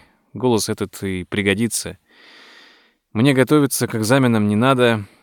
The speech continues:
я ж почище безумного принца Гамлета.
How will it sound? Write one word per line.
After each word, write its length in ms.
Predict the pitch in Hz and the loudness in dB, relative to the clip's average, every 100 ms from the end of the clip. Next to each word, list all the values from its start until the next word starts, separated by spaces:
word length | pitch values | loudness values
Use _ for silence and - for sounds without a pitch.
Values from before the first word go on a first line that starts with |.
| - | -12
я 140 | 101 | -6
ж 100 | 98 | -6
почище 420 | - - 120 - | -6 -4 -4 -4
безумного 520 | 104 104 110 113 107 101 | -4 -4 0 0 0 0
принца 380 | - 110 107 101 | -2 -2 -2 -2
Гамлета. 580 | 110 117 92 - 82 | 0 0 -2 -6 -12